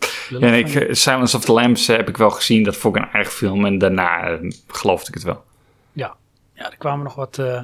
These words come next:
Speaker 1: soort spin-off vervolgen dingen, hè?
Speaker 2: Ja, het, ik vond het
Speaker 1: Red
Speaker 2: een beetje
Speaker 1: Dragon
Speaker 2: te geforceerd.
Speaker 1: met, eh, mister Fight Club.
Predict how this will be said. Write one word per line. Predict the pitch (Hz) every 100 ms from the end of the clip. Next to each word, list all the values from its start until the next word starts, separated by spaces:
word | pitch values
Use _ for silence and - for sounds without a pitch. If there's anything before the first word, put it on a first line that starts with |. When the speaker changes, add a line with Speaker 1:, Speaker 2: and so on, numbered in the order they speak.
| -
Speaker 1:
soort | - - 127
spin-off | - - 143 139 123
vervolgen | - - 151 139 - 135 123
dingen, | 135 139 147 -
hè? | 131 - _ _ _ _ _ _ _ _
Speaker 2:
Ja, | 107 82 80 - -
het, | - -
ik | - - -
vond | - 110
het | 107
Speaker 1:
Red |
Speaker 2:
een | 104
beetje | 104
Speaker 1:
Dragon | 143 156
Speaker 2:
te | 175
geforceerd. | 104 - 101 85 - - -
Speaker 1:
met, | 143 135 -
eh, | 135
mister | 139 -
Fight | - 147
Club. | - 156 -